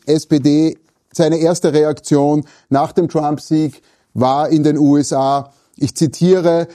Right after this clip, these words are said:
„Pistorius mahnt, Deutschland muss abschrecken und kriegstüchtig werden.“ Das ist seine Mission, das ist die Mission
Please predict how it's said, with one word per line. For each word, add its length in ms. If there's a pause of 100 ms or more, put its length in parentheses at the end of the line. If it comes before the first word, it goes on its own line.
(140)
„Pistorius 720
mahnt, 560
Deutschland 580
muss 240
abschrecken 640
und 240
kriegstüchtig 1040
werden.“ 340
Das 220
ist 280
seine 260
Mission, 480
das 160
ist 160
die 60
Mission 800